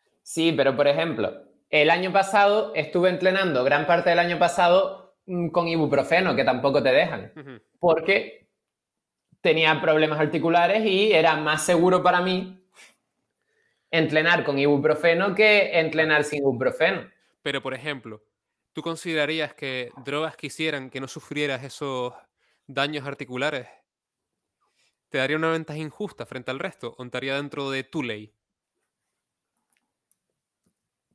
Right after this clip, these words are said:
Speaker 1: Aquí es a donde, aquí es a donde quería llegar con el ¿lo haría o no lo haría?
Speaker 2: Ujú.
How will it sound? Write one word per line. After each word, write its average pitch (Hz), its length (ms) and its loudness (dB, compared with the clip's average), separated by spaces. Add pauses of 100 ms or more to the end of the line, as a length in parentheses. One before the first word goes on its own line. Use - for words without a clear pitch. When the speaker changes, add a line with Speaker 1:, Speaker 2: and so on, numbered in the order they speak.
(2000)
Speaker 1:
Aquí 175 280 4
es 202 100 6
a 208 60 6
donde, 170 500 6
aquí 147 220 4
es 180 100 4
a 185 40 6
donde 180 220 4
quería 170 220 6
llegar 170 300 6
con 151 200 2
el 131 280 0 (180)
¿lo 147 60 6
haría 165 300 4
o - 20 0
no 160 120 0
lo 143 60 4
haría? 107 480 0
Speaker 2:
Ujú. 143 260 -12